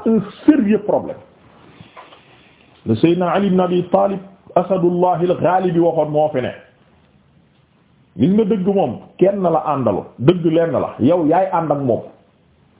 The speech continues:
Dëgg. Du fekk ci kenn, yow yaa koy fekk ci. Lii mooy dëgg. Képp ku la man di wax nag, moom moo fekk ci dëgg, mais du dëgg dem fekk ci ko de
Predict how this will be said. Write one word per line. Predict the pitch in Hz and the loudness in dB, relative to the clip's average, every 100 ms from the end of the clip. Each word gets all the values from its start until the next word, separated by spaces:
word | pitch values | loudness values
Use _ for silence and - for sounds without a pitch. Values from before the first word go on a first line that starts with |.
| _ _ _ _ _ _ _ _ _ _ _ _ _ _ _ - | _ _ _ _ _ _ _ _ _ _ _ _ _ _ _ 2
Dëgg. | 214 202 120 - - _ _ _ _ _ 151 | 2 2 -8 -10 -20 _ _ _ _ _ 6
Du | 285 | 6
fekk | 320 311 | 6 -2
ci | 226 214 - | -2 -2 0
kenn, | 285 339 - | -2 -2 -4
yow | 165 294 240 | 0 0 0
yaa | 269 349 | -2 0
koy | 311 269 | -2 -2
fekk | 285 - | -4 -6
ci. | - - _ _ _ _ | -14 -20 _ _ _ _
Lii | 156 233 320 | 2 4 4
mooy | 277 214 | 0 -2
dëgg. | 139 92 - _ _ _ _ _ _ _ _ _ _ _ - - - _ | -4 -8 -20 _ _ _ _ _ _ _ _ _ _ _ -20 -20 -20 _
Képp | 427 571 - | 2 2 -4
ku | 403 427 427 | -4 -2 0
la | 415 | -2
man | 415 403 | -2 -4
di | 381 | -2
wax | 359 311 | -2 -2
nag, | 339 185 | -4 -2
moom | 185 302 370 349 | 2 2 0 0
moo | 339 339 | 0 0
fekk | 349 - | -4 -4
ci | 294 294 | 0 0
dëgg, | 302 294 | 0 0
mais | 247 320 | 0 0
du | 320 | 0
dëgg | 339 349 | -2 -2
dem | 349 349 | 0 0
fekk | 349 339 330 | 0 -2 -2
ci | 349 | -2
ko | |
de | 370 | -2